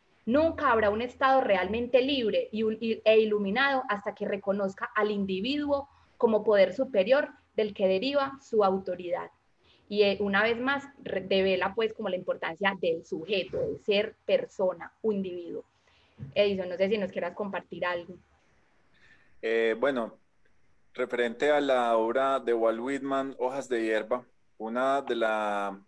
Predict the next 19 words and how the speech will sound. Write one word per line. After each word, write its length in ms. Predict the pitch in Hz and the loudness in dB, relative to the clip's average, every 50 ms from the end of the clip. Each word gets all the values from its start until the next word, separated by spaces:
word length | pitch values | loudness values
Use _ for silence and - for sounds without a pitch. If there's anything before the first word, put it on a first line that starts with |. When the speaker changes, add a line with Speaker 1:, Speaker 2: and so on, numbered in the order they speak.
| _ _ _ _ - | _ _ _ _ -10
Speaker 2:
de 60 | 98 | -8
la 80 | 104 | -8
importancia 520 | 107 104 113 107 - - 110 107 107 131 127 | -8 -6 -8 -8 -4 -4 -4 -4 -4 -6 -6
que 120 | - 120 | -8 -8
tiene 220 | - 117 110 113 120 | -8 -8 -10 -8 -10
esta 280 | - - - 139 131 | -8 -2 0 2 4
obra 340 | 127 131 127 127 123 127 127 | 4 4 4 4 2 0 -2
precisamente 800 | - 113 104 104 104 - 120 120 123 117 113 107 - 123 120 - _ _ _ _ _ _ _ _ - | -4 -6 -12 -12 -12 -10 -8 -8 -6 -8 -8 -10 -12 -16 -16 -18 _ _ _ _ _ _ _ _ -14
es 140 | - 104 - | -14 -10 -10
que 120 | - 123 | -6 -2
cuando 280 | - 135 127 120 117 113 | -2 0 2 2 2 4
Walt 220 | 113 110 113 113 | 4 4 4 2
Whitman 540 | 120 135 139 139 139 139 139 139 139 107 - _ _ _ _ _ _ _ _ _ _ _ _ _ _ _ _ _ | 2 0 0 0 -2 -2 -2 -2 -4 -8 -14 _ _ _ _ _ _ _ _ _ _ _ _ _ _ _ _ _
escribe 760 | - 123 120 - - - 120 131 123 123 123 123 135 131 - - | -4 -4 -4 -6 -6 -6 -4 -2 0 2 2 2 2 0 0 -2
o 120 | 123 117 | -2 -2
canta, 540 | - - 131 127 123 117 110 - 131 123 120 | 0 0 -2 -2 -2 -4 -6 -6 -6 -6 -6
porque 280 | - 117 110 - 120 113 | -8 -12 -8 -6 -6 -6
son 200 | - 120 113 113 | -4 -6 -8 -4
cantos, 640 | - 139 131 123 117 - 120 113 - - - _ | -2 -2 -2 -2 -4 -8 -12 -14 -14 -16 -20 _